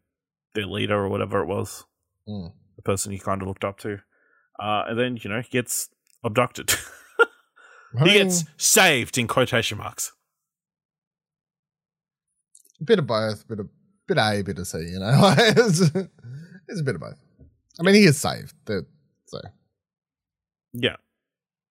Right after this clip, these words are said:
Speaker 2: So the people on that ship, they weren't directly Imperial looking.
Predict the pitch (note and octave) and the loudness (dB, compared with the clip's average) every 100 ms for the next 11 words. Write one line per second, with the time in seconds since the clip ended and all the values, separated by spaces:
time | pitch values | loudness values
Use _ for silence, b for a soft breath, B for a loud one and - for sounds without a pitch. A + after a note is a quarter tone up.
0 | _ _ _ _ _ _ _ b b b | _ _ _ _ _ _ _ b b b
1 | - D#3 D3+ D#3 D#3+ D3 F3 A3 A#3 C#4 | 0 2 4 6 6 4 2 -2 -2 -2
2 | B3 F3 - - B2+ G#2 _ _ _ _ | 2 2 0 -4 -4 -4 _ _ _ _
3 | _ _ - C3 C3 D#3 A#3 C4 G3+ D3 | _ _ -2 0 2 2 0 -2 -6 -2
4 | B2+ C3 - C#3+ C3 A#2+ - A2+ - A#2+ | -2 -2 -2 -2 -2 -4 -6 -12 -10 -8
5 | G2+ G2+ E2+ E2+ - F2 E2+ | -6 -4 -6 -8 -12 -14 -14